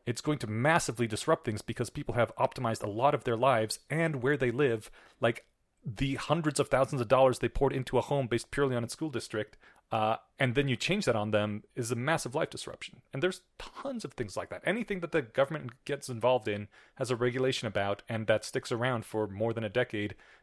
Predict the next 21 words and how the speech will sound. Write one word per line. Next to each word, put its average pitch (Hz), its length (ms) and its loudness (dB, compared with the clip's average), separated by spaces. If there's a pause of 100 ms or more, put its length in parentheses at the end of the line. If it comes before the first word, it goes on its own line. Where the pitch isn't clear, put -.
(100)
is 113 200 0
like 127 240 2
that, 95 200 0
where 104 160 -4
any 123 200 -2
change 110 280 -4
is 101 100 -10
going 117 160 0
to 107 60 0
hurt 123 200 -2
a 107 40 -6
lot 110 240 2
of 110 80 -4
people 110 240 -6
who 104 60 2
have 98 140 0
optimized 104 480 -4
their 104 120 -4
lives 107 320 0
based - 320 -4
on 98 260 -6